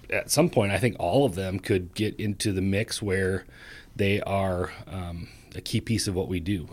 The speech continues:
Um, you know, this year, um, Sam Frazee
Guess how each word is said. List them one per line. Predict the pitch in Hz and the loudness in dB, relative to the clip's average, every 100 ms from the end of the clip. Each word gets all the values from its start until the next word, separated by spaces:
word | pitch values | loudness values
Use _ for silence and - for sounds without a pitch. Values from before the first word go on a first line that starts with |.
| - | -10
Um, | 92 82 80 82 - - - - - - - | -8 -6 -8 -8 -12 -18 -20 -20 -20 -20 -6
you | 90 | -4
know, | |
this | 87 113 - | 2 2 4
year, | 107 107 101 101 - - - | 2 4 2 0 -6 -14 -12
um, | 85 82 80 - 135 - - - - | -10 -10 -10 -10 -10 -14 -20 -20 -4
Sam | - 120 101 | 2 4 4
Frazee | - 110 107 104 98 92 | 6 6 6 4 2 0